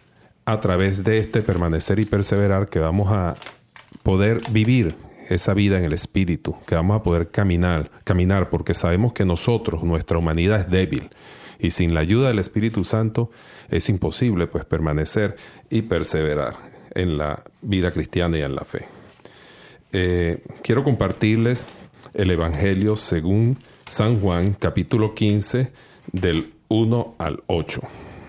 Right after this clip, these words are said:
"Yo soy la vid verdadera, y mi Padre es el labrador. Toda rama que no da fruto en mí,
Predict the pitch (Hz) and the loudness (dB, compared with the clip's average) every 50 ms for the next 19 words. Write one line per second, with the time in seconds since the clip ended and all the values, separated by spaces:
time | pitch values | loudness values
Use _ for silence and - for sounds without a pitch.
0 | - - - - - - - _ _ _ _ - - - - - - - - - | -20 -20 -20 -20 -20 -20 -20 _ _ _ _ -20 -20 -20 -20 -20 -20 -20 -20 -20
1 | _ _ _ - - - - - - - - - - 90 90 113 123 - - 147 | _ _ _ -20 -20 -20 -20 -20 -20 -20 -20 -10 -2 2 2 4 4 4 2 2
2 | 143 135 131 131 127 120 123 123 120 - - 117 117 107 90 87 82 80 85 85 | 2 4 2 2 2 2 2 2 2 0 0 0 2 2 2 2 2 2 2 2
3 | 82 71 64 - - - - - - - - - 107 98 92 87 82 - 120 120 | 0 0 -2 -6 -8 -14 -18 -20 -20 -14 -6 -2 0 2 2 2 0 0 0 0
4 | 107 101 90 85 85 - - - 90 85 90 85 82 80 78 73 73 73 71 67 | 2 2 2 0 0 0 0 0 2 2 2 2 2 0 0 -2 -2 -2 -2 -4
5 | 65 - - - - - - - - - - - - - - - - - - _ | -4 -6 -10 -18 -20 -20 -20 -20 -20 -20 -20 -20 -20 -20 -20 -20 -20 -20 -10 _
6 | - 139 131 139 143 139 131 135 127 127 131 135 131 - - 98 92 95 101 107 | 0 2 2 4 2 2 2 2 2 2 2 0 0 0 2 2 4 4 4 2
7 | 110 - - 113 101 101 - - 95 80 80 80 80 85 98 110 117 120 113 - | 0 0 0 2 2 2 2 2 0 2 2 2 2 2 4 4 2 2 0 -4